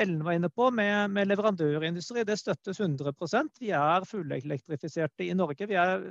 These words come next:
svakere på, på varme, eh, energi. Men det virkelige krevende her er bedriftsøkonomiske mekanismer. Avkastningen på denne typen, eh,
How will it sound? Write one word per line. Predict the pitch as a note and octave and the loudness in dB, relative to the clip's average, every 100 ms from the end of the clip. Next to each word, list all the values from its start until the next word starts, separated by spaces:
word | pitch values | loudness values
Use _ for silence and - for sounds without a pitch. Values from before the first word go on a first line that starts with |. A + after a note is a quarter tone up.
| - | -4
svakere | G#3 C#3+ A2 - D#3+ F3+ | 2 2 0 -6 -4 -4
på, | - D#3+ D#3+ E3+ E3+ D3+ B2 _ - | -4 -2 2 4 4 4 -2 _ -10
på | D#3+ D#3 D#3+ | -6 -4 2
varme, | E3 C#3 B2 D3 F3+ | 2 2 -2 2 2
eh, | - F#3 D#3+ D#3 D#3 D#3 D#3 D3+ D3+ D3+ D#3 D#3 D3+ D3+ D#3 | 0 -8 -6 -4 -4 -4 -4 -4 -4 -6 -8 -8 -10 -10 -4
energi. | D#3+ D3+ C#4+ F4 _ _ _ _ - | -4 -2 -4 -4 _ _ _ _ 0
Men | G3+ A3 A3+ G3+ G#3 | 4 4 2 -4 0
det | A3 G3+ | 0 0
virkelige | B3 F3 _ F3+ G#3 A#3 G#3+ | 0 0 _ 2 4 4 2
krevende | - A3+ F3 C#3 E3+ | -2 2 4 2 0
her | F#3+ A#3+ F#3+ | 2 2 2
er | E3 | 0
bedriftsøkonomiske | F#3 D#3 A#2 - C#3 D#3+ D3+ D3+ - D#3 | 0 -4 -6 -10 -8 -6 -6 -6 -6 -8
mekanismer. | D3 D3+ - - E3 - _ _ _ _ _ _ - _ | -8 -8 -10 -8 -10 -10 _ _ _ _ _ _ -20 _
Avkastningen | F3 F3 E3+ A3 - - A#3 A#3+ | 2 4 4 2 2 -2 -2 -2
på | B3 | 2
denne | A3 F#3 G3+ | 4 2 0
typen, | G#3 - E3 F3 F#3+ | -4 -4 -4 -2 2
eh, | G3 F#3+ | 2 2